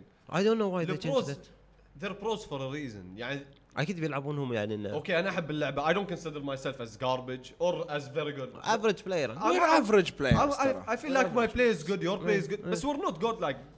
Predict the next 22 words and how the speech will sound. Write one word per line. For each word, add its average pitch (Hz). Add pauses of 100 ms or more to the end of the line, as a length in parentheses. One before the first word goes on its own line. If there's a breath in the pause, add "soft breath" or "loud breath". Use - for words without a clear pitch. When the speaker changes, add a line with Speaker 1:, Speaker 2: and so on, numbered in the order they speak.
(180)
Speaker 2:
those 294
people 277
are 175 (100)
talented. 226 (880)
They're 185
not 269
just 190
talented. 165 (440 soft breath)
It's 127
their 156 (100)
job. 131
Speaker 1:
إيه، 151
this 110
is 107
their -
Speaker 2:
يلعبون 147
Speaker 1:
life. 104
Speaker 2:
اللعبة 196
ثمان 208
ساعات 175
في 147
اليوم. 117